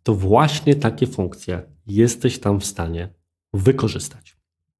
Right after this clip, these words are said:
I to nie koniec. Umówmy się,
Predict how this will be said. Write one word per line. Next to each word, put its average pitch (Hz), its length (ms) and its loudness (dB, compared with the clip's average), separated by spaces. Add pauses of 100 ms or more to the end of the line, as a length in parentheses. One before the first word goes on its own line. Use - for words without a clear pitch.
(1040)
I 104 60 6
to 110 120 2
nie 101 120 2
koniec. 101 500 -2
Umówmy 143 340 4
się, - 180 -6